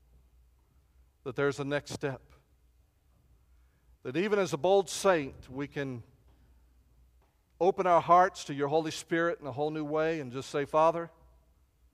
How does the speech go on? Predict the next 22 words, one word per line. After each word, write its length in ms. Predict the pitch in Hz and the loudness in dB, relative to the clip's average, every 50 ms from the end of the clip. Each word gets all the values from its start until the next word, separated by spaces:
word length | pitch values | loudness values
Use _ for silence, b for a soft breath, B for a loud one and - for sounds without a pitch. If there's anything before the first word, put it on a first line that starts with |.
| _ _ _ _ _ _ _ _ _ _ _ _ _ | _ _ _ _ _ _ _ _ _ _ _ _ _
I 80 | - 123 | -8 -6
want 120 | 143 160 | -4 -4
to 40 | 160 | -4
be 140 | 143 160 160 | -2 0 4
like 260 | 160 165 160 160 - | 4 4 4 4 2
Elisha. 500 | 147 151 156 160 160 165 156 - 147 127 104 117 - | 0 2 4 4 2 2 -2 -6 -12 -14 -14 -14 -10
I 80 | - 131 | -8 -6
want 140 | 139 147 | -4 -4
to 40 | 151 | -4
be 120 | 139 156 156 | -2 -2 -4
a 60 | 151 | -2
man 200 | 151 156 156 160 | -2 -2 -2 -4
of 140 | 156 139 123 | -4 -4 -2
God. 340 | 151 160 156 160 160 156 | 0 2 2 2 2 0
I 20 | 156 | -2
want 160 | 139 139 139 | -4 -8 -8
to 40 | 131 | -8
be 80 | 143 | -8
a 40 | 143 | -8
woman 300 | 135 147 147 156 156 151 | -6 -6 -6 -6 -6 -8
of 100 | 143 131 | -8 -8
God. 300 | 120 139 139 131 127 123 | -8 -8 -8 -8 -8 -10